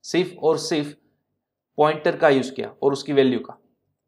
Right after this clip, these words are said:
ठीक है, तो इस कॉन्सेप्ट को बोला जाएगा scale of pointer। Previously उसका स्केल कुछ भी नहीं था, यानी कि प्लस ज़ीरो के बराबर ही था।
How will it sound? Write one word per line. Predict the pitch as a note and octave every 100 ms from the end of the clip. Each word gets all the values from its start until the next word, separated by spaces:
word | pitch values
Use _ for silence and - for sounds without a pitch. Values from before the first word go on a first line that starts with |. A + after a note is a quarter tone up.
| _ _ _ _ _ _ _ _ _ _ _
ठीक | A#2+ C#3+
है, | F#3+
तो | D3+
इस | C#3+
कॉन्सेप्ट | D3+ D3 E3+ F3 -
को | E3
बोला | D#3 D3+
जाएगा | C#3+ C#3 D3+ E3
scale | - - E3+ E3+ -
of | D3 - -
pointer। | B2 A2+ A#2+ _ _ _ _ _ _ _ _ _
Previously | C#3+ D#3+ E3 E3+
उसका | D#3+ E3
स्केल | D#3 E3 -
कुछ | E3 D#3+
भी | F#3+
नहीं | F3 C#3+
था, | C3 B2 A#2
यानी | C3+ D3+
कि | C#3+ D3 D3
प्लस | C#3+ D3 B2
ज़ीरो | C#3 C#3
के | C#3
बराबर | B2+ A#2+ A#2
ही | A#2
था। | -